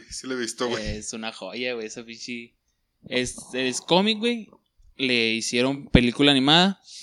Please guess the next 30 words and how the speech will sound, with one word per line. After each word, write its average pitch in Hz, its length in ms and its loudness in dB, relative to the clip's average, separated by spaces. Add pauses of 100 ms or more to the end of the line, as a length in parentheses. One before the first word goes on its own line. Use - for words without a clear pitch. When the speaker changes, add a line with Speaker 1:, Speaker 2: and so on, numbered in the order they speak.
(120)
Speaker 1:
Sí. 120 120 -4
Speaker 2:
y 120 40 4
luego 147 420 6
le 131 140 4
hicieron 117 480 0
un 120 220 -4
tipo 123 460 -2
crossover 120 600 -2
en 107 240 -8
la, 92 340 -12 (180)
en 117 140 -10
el 110 120 -8
mundo 107 720 0
D 113 160 2
C - 140 2
de 110 140 8
series. 131 480 4 (120)
Speaker 1:
Sí. - 200 -8 (260)
Speaker 2:
Que 113 120 -4
la 104 120 -10
neta 98 220 -16
no 117 120 -10
se 120 80 -10
me 123 80 -8
hizo 135 160 -8
tan 165 540 -8
chido, 151 340 0
güey, 135 140 -4
porque 117 340 -10
ya, 117 600 -4